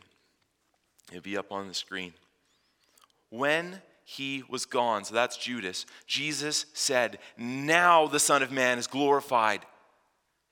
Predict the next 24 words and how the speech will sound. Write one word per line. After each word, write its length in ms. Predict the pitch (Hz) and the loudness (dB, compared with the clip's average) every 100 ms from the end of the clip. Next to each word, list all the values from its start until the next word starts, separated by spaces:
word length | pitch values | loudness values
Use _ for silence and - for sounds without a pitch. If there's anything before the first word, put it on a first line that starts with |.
| _ - | _ -8
and 160 | 127 | -6
God's 380 | 120 147 147 120 | 2 4 4 2
glorified 580 | - 151 147 - 135 127 | 0 2 2 4 4 4
in 140 | 143 | 0
him. 200 | 143 107 - _ _ _ _ _ _ _ _ _ _ _ | -2 -6 -12 _ _ _ _ _ _ _ _ _ _ _
If 200 | - 107 | -14 -8
God 320 | 143 143 156 139 | 0 2 2 0
is 80 | |
glorified 720 | 117 127 147 147 143 135 127 - - - | -4 -2 0 0 0 0 -2 -8 -18 -8
in 200 | 165 151 | -8 -6
him, 360 | 110 101 113 _ _ _ | -8 -10 -12 _ _ _
God 200 | - 143 | -2 0
will 100 | 143 | 0
glorify 540 | 135 131 180 180 127 117 | -2 0 4 4 4 2
the 100 | 127 | 2
Son 320 | - 113 110 | -2 -2 -2
in 160 | 113 120 | -4 -6
himself 600 | 117 - 143 117 - - _ _ _ - | -2 2 2 2 -6 -20 _ _ _ -10
and 100 | 120 | -4
will 120 | 110 | -4
glorify 680 | 110 139 160 127 110 101 104 | -4 0 2 2 0 0 0
him 400 | 104 95 92 90 _ _ _ _ | -6 -8 -10 -16 _ _ _ _
at 340 | - 87 87 - _ _ - | -10 -10 -12 -18 _ _ -20
once.'" 680 | 82 82 87 - - - | -14 -12 -12 -8 -8 -8